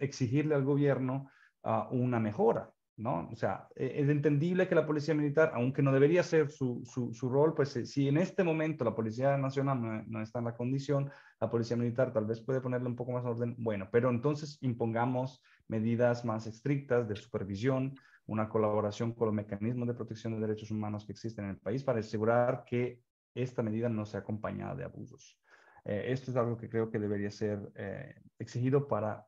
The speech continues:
para mejorar, para ajustar el tiro. Mientras se preparan, mientras se, se, se trabaja para, am, eh, fortalecer las, las, eh, las iniciativas a nivel de prevención de violencia comunitaria y mientras se fortalece,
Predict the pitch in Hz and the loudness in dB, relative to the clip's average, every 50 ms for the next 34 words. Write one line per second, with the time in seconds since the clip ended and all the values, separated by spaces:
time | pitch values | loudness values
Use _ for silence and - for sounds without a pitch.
0 | _ - 120 110 107 107 107 104 - - 107 110 117 110 101 110 - - 107 104 | _ -4 -2 0 0 0 -2 -2 -2 0 0 2 2 2 0 -2 -4 -4 -4 -4
1 | 104 104 104 - 110 - - 113 107 104 104 101 - 110 101 98 - - - _ | -4 -6 -8 -12 -12 -6 -2 -2 -2 -2 -4 -4 -4 -6 -6 -6 -6 -10 -14 _
2 | - 127 131 143 147 151 156 143 151 156 147 - 143 113 - 120 117 131 123 123 | -4 0 2 2 2 2 0 0 0 0 0 0 -2 -2 0 0 2 2 2 4
3 | 120 120 123 135 - 113 110 120 127 120 123 120 117 - 110 110 - _ - - | 2 2 0 -2 -4 -4 -2 -2 -2 -2 -2 -6 -6 -6 -8 -10 -10 _ -14 -14
4 | 104 - _ - - 104 - - 107 107 110 113 113 110 104 - - 104 104 107 | -14 -14 _ -10 -10 -8 -4 -2 -2 -2 -2 -2 -4 -6 -4 -2 -2 -2 0 0
5 | 107 107 107 - - - - - _ _ _ _ - 104 101 101 98 95 92 92 | -2 -4 -6 -10 -16 -20 -20 -20 _ _ _ _ -4 -2 0 0 0 0 -2 -4
6 | 92 90 90 92 - _ _ _ - 104 101 92 - - - 117 - - 113 110 | -6 -8 -10 -12 -14 _ _ _ -14 -12 -12 -12 -14 -12 -10 -10 -4 -2 -2 -2
7 | 107 101 - 113 107 107 107 107 - - 101 101 95 98 - - - - 101 98 | -2 -2 -2 -2 0 0 -4 -6 -8 -10 -8 -6 -6 -8 -8 -12 -14 -12 -10 -8
8 | 98 95 95 92 90 92 - - - 107 104 - 110 107 107 110 107 - 113 110 | -8 -8 -10 -10 -12 -12 -14 -14 -12 -10 -6 -4 -4 -4 -4 -6 -6 -4 -2 -2
9 | 110 110 110 104 101 104 101 98 101 - 101 95 95 98 98 - 110 110 110 110 | -2 -2 -2 -4 -4 -4 -4 -4 -6 -6 -6 -8 -8 -8 -8 -6 -6 -4 -2 -2
10 | 107 101 101 95 98 98 101 104 101 - - 95 - 101 101 104 104 104 - 123 | -4 -4 -4 -6 -6 -6 -6 -6 -6 -8 -10 -10 -8 -6 -4 -4 -4 0 2 2
11 | 117 113 113 117 120 113 110 107 101 98 95 95 98 95 101 - _ 104 104 - | 2 4 2 0 -2 -2 -4 -6 -6 -6 -6 -8 -10 -12 -12 -14 _ -16 -14 -10
12 | 95 95 92 90 - - 92 92 | -10 -8 -8 -10 -10 -12 -12 -12